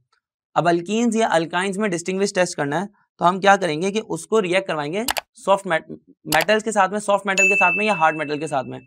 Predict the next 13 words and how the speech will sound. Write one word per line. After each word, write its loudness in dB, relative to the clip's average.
यानी 0
ट्रांजिशन 0
मेटल्स -4
के -6
साथ -4
में। -12
अगर 4
अल्काइंस 4
होगा 0
तो 2
वो 6
acetylides 2
बनाएगा, -2